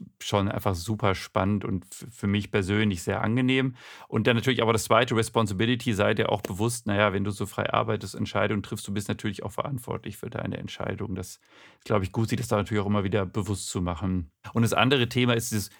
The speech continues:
Context, not Control, also Kontext im, im Rahmen des Verständnisses. Sag halt, äh, was du mit einer bestimmten Entscheidung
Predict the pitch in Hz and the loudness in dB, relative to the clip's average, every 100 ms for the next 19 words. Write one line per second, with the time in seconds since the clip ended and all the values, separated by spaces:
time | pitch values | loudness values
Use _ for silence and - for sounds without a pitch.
0 | _ - 113 127 113 101 - 110 - 101 | _ 2 4 4 2 0 -2 -2 0 -2
1 | 92 - 113 127 104 104 101 - - _ | -2 -2 2 4 4 2 -2 -6 -20 _
2 | - - - _ _ - 117 120 113 104 | -20 -20 -20 _ _ 0 2 2 -2 -4
3 | - 104 - - 107 104 101 98 101 - | -8 -10 -10 -8 -6 -4 0 0 0 -4
4 | 98 107 104 104 - _ _ - 110 110 | -2 -2 0 -4 -6 _ _ 0 6 6
5 | 123 110 101 - - - - - 98 104 | 6 4 2 -2 -14 -16 -10 -6 -6 -8
6 | - 107 98 - 104 104 104 104 90 - | -4 -2 -2 -2 -2 0 0 -2 -2 -4
7 | 107 - 107 87 - 101 101 98 95 | -4 -4 -4 -4 2 4 4 2 -2